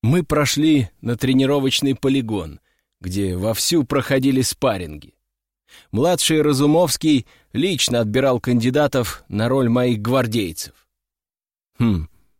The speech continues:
и как он ещё не уснул во время этого боя? Видно же, что этот парень совершенно не знает техник и путает школы боя вместо того, чтобы придерживаться одной тактики.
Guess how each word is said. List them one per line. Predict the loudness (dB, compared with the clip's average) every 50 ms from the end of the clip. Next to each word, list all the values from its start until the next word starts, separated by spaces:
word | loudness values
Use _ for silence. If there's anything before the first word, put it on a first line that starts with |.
| _ _ _ _ _ _ _
и | -18
как | -12 -8 -8 -6 -4 -4
он | -4 -2
ещё | -2 -2 -2 0 0 2
не | 2 2 0
уснул | 0 0 -2 -2 -2 -2 -2 -2 -4 -2
во | -2 -2
время | 0 0 0 0 0 0
этого | 0 0 0 0 2 0
боя? | 0 0 -2 -4 -4 -6 -10 -16 _ _ _ _ _ _ _ _ _ _ _ _ _ _
Видно | -4 -2 0 0 0 0 0 0 -2 -2
же, | -6 -8 -10
что | -10 -6 -4 -4
этот | -2 -2 -4 -6 -6
парень | _ 0 0 2 2 2 2 0
совершенно | 0 -2 0 0 0 -2 -2 -2 0 0 0 2 2
не | 2 2 2 2
знает | 2 0 0 0 0 -2 -4 -2
техник | -2 -2 -2 0 0 -2 -4 -4 -6 -14 _ _ _ _ _ _ _ _ _ _
и | -10 -8 -6 -6 -8
путает | -8 _ -4 -4 0 0 0 0 0
школы | -2 -4 -2 0 2 2 4 2 2
боя | 0 0 0 2 2 2 0 -2
вместо | -4 -4 -4 -4 -4 -6 -6 -4
того, | -4 -4 -2 -4 -4
чтобы | -4 -4 -4 -2 -2 -4 -4 -4
придерживаться | -2 0 0 2 2 0 0 2 0 0 0 0 -2 -2 -2 -2 -2 -4 -6 -14 _ _ _ _
одной | _ -6 -2 0 0 2 2 0
тактики. | 0 0 0 -2 -2 -4 -8 -14 -14 -14 -18 -20 _